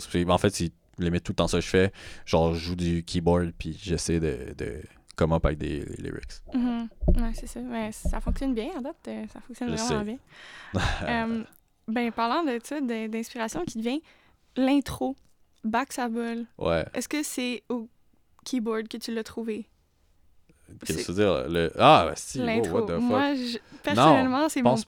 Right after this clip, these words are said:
Speaker 2: mon,
Speaker 1: en fait,
Speaker 2: mon
Speaker 1: peut-être que
Speaker 2: bout
Speaker 1: ouais.
Speaker 2: préféré.
Speaker 1: Mais tu parles de la partie Bac Sabol, la partie où est-ce que c'est genre orchestral ?
Speaker 2: La partie orchestrale.
Speaker 1: Non, yo, j'ai... Ben, en fait, probablement, là. Mais c'est parce que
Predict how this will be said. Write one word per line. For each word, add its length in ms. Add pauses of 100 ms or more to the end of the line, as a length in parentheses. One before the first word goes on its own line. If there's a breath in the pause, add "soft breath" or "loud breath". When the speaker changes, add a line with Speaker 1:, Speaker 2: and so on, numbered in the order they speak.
Speaker 2:
mon, 80
Speaker 1:
en 60
fait, 140
Speaker 2:
mon 100
Speaker 1:
peut-être 220
que 80
Speaker 2:
bout 160
Speaker 1:
ouais. 140
Speaker 2:
préféré. 500 (260 loud breath)
Speaker 1:
Mais 80
tu 100
parles 240
de 40
la 100
partie 340
Bac 240
Sabol, 340
la 120
partie 340
où 60
est-ce 140
que 80
c'est 180
genre 160
orchestral ? 720 (100)
Speaker 2:
La 300
partie 380
orchestrale. 500
Speaker 1:
Non, 260
yo, 120
j'ai... 160
Ben, 200
en 40
fait, 260
probablement, 640
là. 160 (280 loud breath)
Mais 80
c'est 100
parce 200
que 460